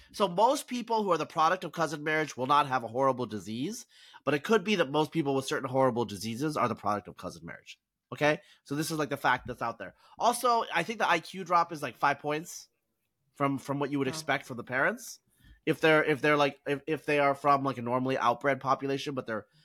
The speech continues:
Speaker 1: cousins that are related in one way. And so that's, like, a third of a standard deviation.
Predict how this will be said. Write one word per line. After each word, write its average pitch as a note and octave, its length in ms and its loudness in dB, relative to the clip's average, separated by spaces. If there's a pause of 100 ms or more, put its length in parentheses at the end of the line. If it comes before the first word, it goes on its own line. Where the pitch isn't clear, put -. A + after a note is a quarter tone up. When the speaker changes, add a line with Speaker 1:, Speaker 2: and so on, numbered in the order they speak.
(160)
Speaker 1:
cousins D3+ 420 0
that C#3+ 100 0
are C3 80 0
related A#2+ 320 -4
in A#2 160 -8
one A#2+ 220 -2
way. D#3+ 360 -2 (360)
And D#3+ 160 -2
so E3 240 0 (160)
that's, B3 180 2
like, A#3+ 120 -4
a F3+ 40 -6
third F3 180 0
of D3 60 -4
a D#3 40 -8
standard D3 280 -4
deviation. E3+ 800 0